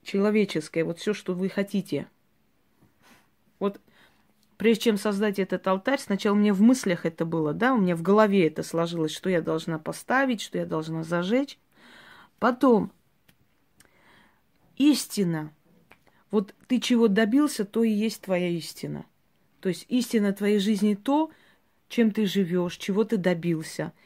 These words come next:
Это твоя истина, это твоя правда жизни. Третье – справедливость. Основа мироздания – справедливость, потому что мироздание воздает злом за зло, добром за добро, оно справедливо.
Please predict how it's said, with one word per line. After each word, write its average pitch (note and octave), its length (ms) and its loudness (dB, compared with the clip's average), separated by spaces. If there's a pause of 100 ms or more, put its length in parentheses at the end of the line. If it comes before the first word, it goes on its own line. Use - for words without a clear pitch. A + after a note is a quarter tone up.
(180)
Это G#3 160 0
твоя G#3+ 320 0
истина, F#3+ 560 -2
это F#3 220 -6
твоя F#3 320 0
правда F#3 480 0
жизни. E3+ 520 -6 (1200)
Третье – A#3 400 2
справедливость. G3 1120 0 (1300)
Основа G3 560 2
мироздания – E3+ 680 0
справедливость, F#3 920 0 (100)
потому F3 260 -6
что - 160 -6
мироздание G3 640 2
воздает E3+ 480 0 (420)
злом F3 300 -2
за F3 160 0
зло, A3+ 400 2
добром G3 460 2
за G3 100 2
добро, F3+ 420 0
оно F#3 220 0
справедливо. F#3 800 -2